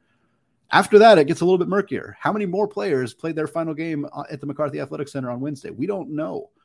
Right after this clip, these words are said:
We know those two guys did with near a hundred percent certainty. We know it with a hundred percent certainty for Rasir, with ninety plus, ninety-five plus, ninety-nine plus percent certainty for Drew Timme. But after that, it gets a little bit murkier.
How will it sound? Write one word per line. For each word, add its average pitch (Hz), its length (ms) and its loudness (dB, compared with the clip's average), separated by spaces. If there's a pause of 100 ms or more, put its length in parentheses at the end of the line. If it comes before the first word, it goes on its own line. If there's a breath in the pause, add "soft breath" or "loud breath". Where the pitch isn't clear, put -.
(100)
We 143 100 -4
know 160 160 -4
those 151 200 -6
two 185 100 -10
guys 123 260 -8
did 104 240 -10 (320)
with 131 240 -4
near 139 400 -2
a 113 80 -6
hundred 110 180 -10
percent 98 320 -14
certainty. 90 380 -12
We 117 120 -4
know 160 160 -2
it 160 60 -6
with 127 140 -4
a 117 40 -8
hundred 190 180 -4
percent 139 300 -4
certainty 131 240 -2
for 120 140 -6
Rasir, 117 320 -6
with 113 140 -6
ninety 131 400 -4 (260)
plus, - 480 -12
ninety-five 127 480 -8
plus, 127 260 -8
ninety-nine 127 440 -6
plus 139 240 -8
percent 151 480 -4 (280 loud breath)
certainty 127 460 -4
for 120 140 -8
Drew 113 200 -4
Timme. 143 360 -6 (400 soft breath)
But 151 80 -2
after 180 200 -2
that, 180 160 -2
it - 20 -10
gets 147 180 -4
a 151 40 -8
little 151 140 -2
bit 143 100 -2
murkier. 131 400 -6